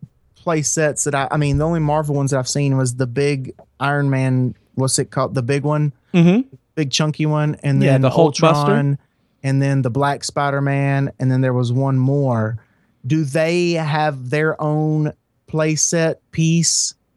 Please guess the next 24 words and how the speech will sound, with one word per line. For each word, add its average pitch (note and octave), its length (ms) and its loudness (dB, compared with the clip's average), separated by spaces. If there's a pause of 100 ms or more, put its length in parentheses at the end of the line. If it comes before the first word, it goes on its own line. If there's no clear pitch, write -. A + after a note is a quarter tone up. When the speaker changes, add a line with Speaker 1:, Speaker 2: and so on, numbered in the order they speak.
(280)
Speaker 1:
for D3+ 500 -2 (540)
their D3 320 -2
city, D#3 380 -2
like C#3 260 -2
Manhattan C#3+ 560 0
or C#3+ 80 -2
whatever? D#3 520 -2 (480)
'Cause D#3 120 -2
that's E3+ 220 -2
what D#3+ 300 -2 (800)
two G#3+ 180 -2
point C#3+ 240 -2
oh A#2 160 0
had, A2+ 360 0
right? B2 320 -2 (220)
Speaker 2:
Right. F3 640 -2
So G3+ 300 2
I, F#3+ 160 2
um, F3+ 560 -6 (120)
I E3+ 100 -4
know G#3+ 360 2
that C4+ 180 -2
you G3+ 80 0
can, F3 320 -2